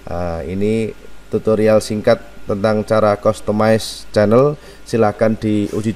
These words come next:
coba di channelnya masing-masing, dibuat semenarik mungkin agar, eh,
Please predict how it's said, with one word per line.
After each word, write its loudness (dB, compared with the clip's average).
coba 6
di 0
channelnya 2
masing-masing, 0
dibuat 4
semenarik 2
mungkin 2
agar, 2
eh, 0